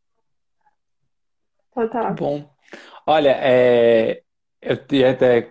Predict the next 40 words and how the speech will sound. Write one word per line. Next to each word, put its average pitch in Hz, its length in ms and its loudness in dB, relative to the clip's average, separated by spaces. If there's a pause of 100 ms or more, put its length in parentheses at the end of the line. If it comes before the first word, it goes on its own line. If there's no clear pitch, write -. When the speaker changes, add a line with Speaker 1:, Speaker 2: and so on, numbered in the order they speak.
(200)
Speaker 2:
comentar 120 460 0
sobre 120 200 0
a 117 40 4
história 120 340 0
da, 113 100 -2
de 104 160 -14
como 143 260 -2
vocês 127 760 0
tratam, 123 580 -2
né, 117 360 -8
cuidam 123 260 -2
da 117 60 -6
sua 120 200 -8
filha. 127 400 -2 (460)
E 123 60 0
aí 127 60 2
a 143 80 2
gente 156 180 0
vê 151 100 2
o 156 120 2
quanto 190 340 0
a, 196 140 2
o 165 80 4
acolhimento 170 540 0
da 165 120 0
família 143 340 -4
é 143 40 -2
importante, 135 580 -4
né? 120 140 -4
Mas 123 200 -2
aí, 143 240 2
pra - 200 -6
tudo, 175 380 0 (180)
né? 127 360 -2
Acho 123 140 -6
que 143 60 -10
não, 127 140 -2
não, 135 280 -2
não 143 200 0
só 143 400 -2